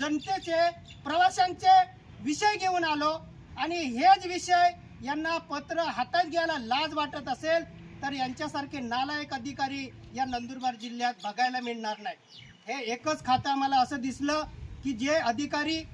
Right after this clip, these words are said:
हातात संघटनांचं निवेदन घ्यायला त्यांना लाज वाटते, यांना जर पदावर राहून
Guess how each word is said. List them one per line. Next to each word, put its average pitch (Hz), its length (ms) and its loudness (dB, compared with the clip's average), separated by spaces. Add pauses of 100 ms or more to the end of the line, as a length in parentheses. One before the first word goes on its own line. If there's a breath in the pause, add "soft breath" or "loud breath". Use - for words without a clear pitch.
(320)
हातात - 840 -2
संघटनांचं 311 760 -2
निवेदन 285 480 0
घ्यायला 277 340 2
त्यांना 294 280 -2
लाज 262 320 2
वाटते, 262 400 2 (320)
यांना 262 240 2
जर 311 280 2 (680)
पदावर 311 400 6
राहून 320 380 4